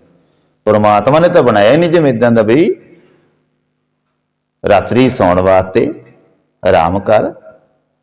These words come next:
ਤੇ ਦਿਨੇ ਭਾਈ ਆਪਣੇ ਸਰੀਰ ਦੇ ਵਿੱਚੋਂ ਜਿੰਨੀ ਗੰਦਗੀ ਪਸੀਨੇ ਦੇ ਦੁਆਰਾ ਕੱਢੇਗਾ, ਸਰੀਰ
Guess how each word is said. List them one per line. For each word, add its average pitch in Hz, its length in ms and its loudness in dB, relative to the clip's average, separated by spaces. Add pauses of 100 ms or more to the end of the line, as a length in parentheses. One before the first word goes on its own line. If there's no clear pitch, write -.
(380)
ਤੇ 151 100 -2
ਦਿਨੇ 120 320 -2
ਭਾਈ 110 380 0 (180)
ਆਪਣੇ 135 300 -2
ਸਰੀਰ 123 600 -4
ਦੇ 160 100 2
ਵਿੱਚੋਂ 143 280 0
ਜਿੰਨੀ 113 400 -2
ਗੰਦਗੀ 113 480 0
ਪਸੀਨੇ 117 680 -2
ਦੇ 170 120 -4
ਦੁਆਰਾ 127 280 0
ਕੱਢੇਗਾ, 123 480 -2
ਸਰੀਰ 113 360 -2